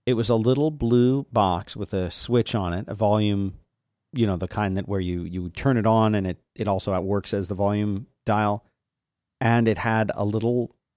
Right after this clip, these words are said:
head, uh, what looked like a headphone jack that connected instead of headphones to a little Velcro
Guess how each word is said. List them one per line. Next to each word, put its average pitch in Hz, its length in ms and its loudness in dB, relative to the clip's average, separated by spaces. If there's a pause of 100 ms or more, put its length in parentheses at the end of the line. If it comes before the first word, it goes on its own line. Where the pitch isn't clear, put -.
(960)
head, 123 280 -2
uh, 107 160 -2
what 113 300 -6 (100)
looked 120 220 -2
like 113 140 0
a 110 40 -2
headphone 120 460 2
jack 101 320 0
that 104 140 -4
connected 113 340 -2
instead 104 300 -2
of 92 80 -10
headphones 120 500 0
to 107 300 2
a 104 80 0
little 123 340 2
Velcro 110 920 0